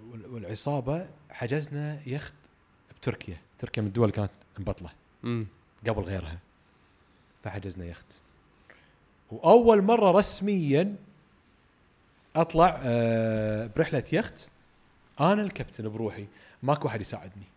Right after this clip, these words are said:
Speaker 1: إلا ربعي اللي معي.
Speaker 2: إيه.
Speaker 1: فكانت يعني في خوف وفيها جرأة الرحلة.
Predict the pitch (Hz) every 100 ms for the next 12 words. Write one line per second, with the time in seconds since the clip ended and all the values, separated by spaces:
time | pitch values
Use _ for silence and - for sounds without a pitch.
0 | _ _ _ _ _ _ _ _ 139 123
1 | 110 131 110 92 90 85 _ _ _ _
2 | _ _ _ _ _ _ _ - _ _
3 | _ _ - 117 117 131 156 190 190 -
4 | - - 101 104 - 135 - - 139 180
5 | 180 - _ _ _ _ _ _ _ _
6 | _ _ _ _ - 107 104 117 113 98
7 | 92 - 92